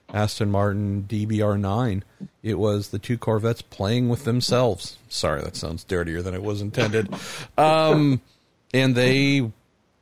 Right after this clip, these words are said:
shifted from G T one, which, <sighs> it was hard to fathom that they would do that,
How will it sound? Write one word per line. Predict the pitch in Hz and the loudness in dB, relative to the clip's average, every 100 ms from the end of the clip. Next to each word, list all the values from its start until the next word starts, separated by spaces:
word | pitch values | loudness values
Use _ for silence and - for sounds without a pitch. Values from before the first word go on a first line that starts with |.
| _ | _
shifted | - - 123 123 - 131 | -2 0 2 0 0 -2
from | 127 120 104 | 0 0 0
G | 107 123 | 0 -2
T | - 123 | 0 0
one, | 107 107 117 127 160 - - | 2 2 2 2 0 -4 -6
which, | 104 - - - _ _ - | -4 -4 -6 -10 _ _ -12
<sighs> | - - - - - | -12 -12 -14 -12 -2
it | 123 | 0
was | 123 117 | 0 -2
hard | - 135 151 | 0 2 2
to | 143 | 0
fathom | - 127 127 120 110 | 0 2 4 4 2
that | 107 | 2
they | 110 | 0
would | 104 101 - | 0 -2 -4
do | 113 107 | -2 0
that, | 101 85 | 2 -2